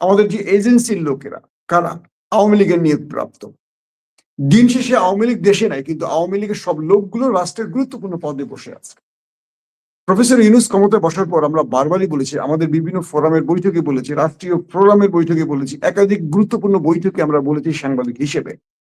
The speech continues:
যে নতুন করে লোক নেন, জুলাই বিপ্লবীদের মধ্য থেকে একটা গ্রুপকে আপনারা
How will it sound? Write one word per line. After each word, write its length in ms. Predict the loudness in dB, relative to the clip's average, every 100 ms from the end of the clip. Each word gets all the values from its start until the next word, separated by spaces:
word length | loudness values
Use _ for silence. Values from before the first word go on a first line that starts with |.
| _ _ _ _ _
যে 120 | 2
নতুন 360 | 4 4 4 4
করে 160 | 4 2
লোক 280 | 2 -2
নেন, 220 | -6 -14 -16 _ _ _ _ _ _ _ -16 -4
জুলাই 280 | 2 4 4
বিপ্লবীদের 560 | 0 0 2 2 -2
মধ্য 300 | -2 -6 -8
থেকে 180 | -8 -6
একটা 200 | -6 -8
গ্রুপকে 420 | -8 -8 -8 -6
আপনারা 440 | -6 -4 -4 -6